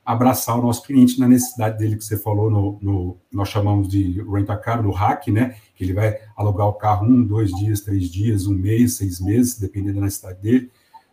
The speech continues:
No meu, que vai por locação de vinte e quatro meses, que entra no microempresário, que a gente pode dar esse apoio pro microempresário sem ele efetivamente colocar o dinheiro na frente. E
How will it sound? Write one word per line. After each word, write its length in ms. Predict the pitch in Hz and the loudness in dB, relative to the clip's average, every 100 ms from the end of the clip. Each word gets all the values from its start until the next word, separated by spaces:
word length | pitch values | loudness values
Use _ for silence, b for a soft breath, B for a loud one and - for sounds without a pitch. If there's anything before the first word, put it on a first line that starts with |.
| - | 2
No 140 | 135 | 6
meu, 360 | 131 131 151 - b b _ | 8 8 6 -4 b b _
que 120 | 107 | -4
vai 260 | 98 127 135 | -2 0 0
por 100 | 117 | -2
locação 380 | 110 113 - | -2 -4 -4
de 100 | 107 | -4
vinte 160 | 104 113 | -4 -6
e 40 | |
quatro 280 | - 110 107 | -6 -6 -4
meses, 280 | 104 113 104 | -2 -2 -4
que 340 | - 110 110 | -6 -4 0
entra 320 | 131 127 107 - B B | 0 0 -6 -6 B B
no 120 | 110 110 | -2 4
microempresário, 1040 | 123 123 117 110 107 90 113 120 107 98 | 4 4 -2 -2 -2 0 0 0 0 -2
que 120 | - | -4
a 40 | |
gente 200 | 95 104 | -6 -6
pode 300 | - 113 117 | -6 -6 -4
dar 80 | 110 | -2
esse 180 | 110 - | -4 -4
apoio 300 | 104 - 110 | -6 -4 -4
pro 80 | 110 | -4
microempresário 800 | 107 104 107 104 - 104 110 110 | -4 -4 -6 -8 -8 -6 -4 -4
sem 320 | - 127 127 | 4 8 8
ele 140 | 123 | 8
efetivamente 560 | 120 123 - 110 117 117 | 4 0 -4 -4 -4 -6
colocar 320 | 113 110 - | -6 -6 -6
o 40 | 107 | -6
dinheiro 240 | 107 107 | -4 -6
na 120 | 113 | -8
frente. 340 | - 269 302 - _ _ _ - | -4 -4 -4 -10 _ _ _ -6
E 340 | 190 202 226 | -2 -2 -6